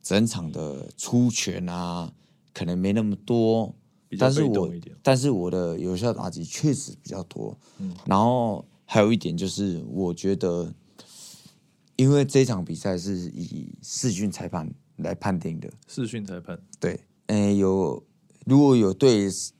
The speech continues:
Speaker 1: 拳击有深入了解的人，他们应该都知道现场看，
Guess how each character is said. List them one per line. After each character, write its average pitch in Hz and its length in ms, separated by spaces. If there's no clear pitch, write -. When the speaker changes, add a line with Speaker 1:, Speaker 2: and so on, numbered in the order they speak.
Speaker 1:
拳 - 280
击 101 160
有 92 120
深 110 220
入 92 400
了 92 260
解 82 200
的 78 80
人， - 120
他 123 140
们 113 80
应 107 60
该 110 100
都 104 100
知 98 120
道 95 360
现 117 360
场 90 200
看， 92 320